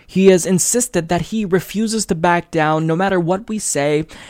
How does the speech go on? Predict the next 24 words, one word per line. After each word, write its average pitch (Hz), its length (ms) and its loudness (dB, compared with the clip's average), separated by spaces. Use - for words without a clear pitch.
His 180 180 4
office 208 560 4
explicitly 226 680 -2
stated 208 420 2
that 165 160 0
public 214 300 0
opinion 214 400 0
on 180 160 -2
net 165 140 -4
neutrality 175 540 0
will 165 400 2
not 190 440 2
influence 190 760 -2
him 185 120 4
to 190 100 2
change 190 320 -2
his 190 140 -2
mind. 160 240 0
In 175 80 -2
fact, 208 260 0
it'll 180 140 0
have 180 180 0
no 185 240 0
bearing 180 580 -2